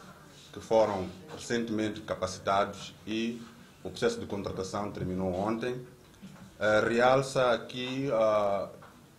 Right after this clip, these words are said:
o número de dois mil seiscentos e sessenta e sete M M Vs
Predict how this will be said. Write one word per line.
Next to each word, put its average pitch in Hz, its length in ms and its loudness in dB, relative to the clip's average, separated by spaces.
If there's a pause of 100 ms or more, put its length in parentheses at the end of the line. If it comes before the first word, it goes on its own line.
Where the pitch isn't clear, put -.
(240)
o 101 80 -6
número 120 380 4
de 101 80 -2
dois 127 300 4
mil 127 240 -2
seiscentos 120 500 -4
e - 80 -12
sessenta 117 200 -4
e - 20 -6
sete 117 260 2
M 113 160 2
M 107 120 -2
Vs 107 520 -4